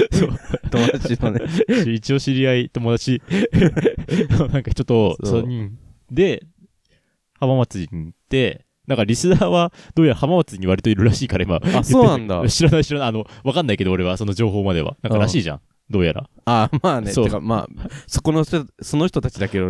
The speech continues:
Speaker 1: ね。
Speaker 2: <laughs> てか、まあ、そっか。じゃあ、言っても意味ないのか。言った、<laughs> 今告知になるかなと思って言った、言っちゃったけど。そう。
Speaker 1: いや、でも意外と、ね。
Speaker 2: まあ、そうね。
Speaker 1: いるかもしれないから。
Speaker 2: いるかもしれないから。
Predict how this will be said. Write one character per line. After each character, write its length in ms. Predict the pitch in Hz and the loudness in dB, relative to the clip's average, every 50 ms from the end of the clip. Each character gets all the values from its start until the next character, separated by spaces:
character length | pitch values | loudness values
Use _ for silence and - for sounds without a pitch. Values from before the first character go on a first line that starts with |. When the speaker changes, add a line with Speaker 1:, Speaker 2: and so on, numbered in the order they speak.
| 117 147 | 2 4
Speaker 1:
ね。 220 | 151 - - 247 247 - | 4 6 6 6 4 4
Speaker 2:
<laughs> 160 | 240 233 - | 2 2 2
て 100 | - - | 0 -2
か、 80 | - 170 | 0 0
ま 80 | 156 | 0
あ、 40 | 240 240 208 247 349 - | 0 2 2 2 2 2
そ 100 | - 185 | 0 -2
っ 20 | |
か。 160 | - - - - - - 208 226 - 254 226 - - _ | -2 -4 -6 -4 -2 -2 0 2 2 2 0 -2 -4 _
じ 100 | - 117 | 0 0
ゃ 20 | |
あ、 20 | 113 | 2
言 140 | 123 127 135 | 4 4 4
っ 40 | |
て 120 | 139 - 226 | 4 2 2
も 60 | 180 | 2
意 40 | 208 | 2
味 80 | 208 233 | 2 2
な 80 | - | 2
い 20 | 208 | 2
の 60 | - | 2
か。 220 | - 92 87 - - _ _ - | 0 -2 -4 -6 -10 _ _ -8
言 100 | 135 131 | -6 -2
っ 40 | |
た、 200 | - 185 190 185 - - - | 0 0 0 0 0 -2 -4
<laughs> 160 | - - - | -4 -4 -6
今 180 | - 175 156 143 | -4 -4 -4 -2
告 180 | - 143 160 196 | -2 -2 -2 -2
知 100 | 190 214 | -2 -2
に 60 | 196 | 0
な 80 | 233 | 0
る 60 | 220 - | 0 2
か 80 | 151 | 0
な 100 | 123 113 | 0 -2
と 80 | - 113 | 0 0
思 80 | 107 | 0
っ 40 | 113 | 0
て 40 | 120 | 0
言 100 | 120 110 | -2 -2
っ 20 | |
た、 160 | - - 127 - _ _ _ | -2 -4 -6 -6 _ _ _
言 100 | 127 123 113 | -2 -2 -2
っ 20 | |
ち 80 | - 135 | -2 -4
ゃ 40 | |
っ 40 | 117 | -4
た 140 | - 135 120 | -2 -2 -2
け 60 | - | -2
ど。 220 | 80 78 90 117 - | -2 -4 -4 -6 -8
そ 140 | - - 135 | -6 -2 0
う。 40 | 160 | 0
Speaker 1:
い 0 | |
や、 60 | 185 | 2
で 60 | 160 | 2
も 100 | 104 90 | 0 -2
意 60 | 98 104 | -4 -2
外 160 | 127 135 - | -2 -4 -4
と、 180 | - 123 - - _ _ _ _ - | -4 -8 -8 -10 _ _ _ _ -6
ね。 140 | 107 101 | -6 -4
Speaker 2:
ま 80 | 101 87 | -2 -4
あ、 40 | - | -2
そ 160 | - 123 98 | -2 -4 -4
う 20 | |
ね。 160 | - - - - _ _ _ _ _ _ _ _ _ _ _ - | -4 -6 -12 -20 _ _ _ _ _ _ _ _ _ _ _ -4
Speaker 1:
い 80 | 107 | -2
る 60 | 113 | 0
か 80 | 117 110 | 0 0
も 80 | 87 80 | -2 -4
し 100 | - 87 | -6 -8
れ 60 | 85 | -8
な 140 | 85 85 82 | -6 -6 -6
い 60 | - | -6
か 80 | - | -4
ら。 40 | - | -4
Speaker 2:
い 20 | - | -4
る 80 | 113 | 0
か 80 | - 113 | 2 2
も 80 | 147 | 2
し 140 | 147 - 175 | 4 4 4
れ 100 | - 160 | 4 4
な 80 | 147 135 | 2 0
い 80 | 135 | -2
か 120 | - 107 92 | -4 -6 -6
ら。 160 | 76 71 - | -6 -8 -10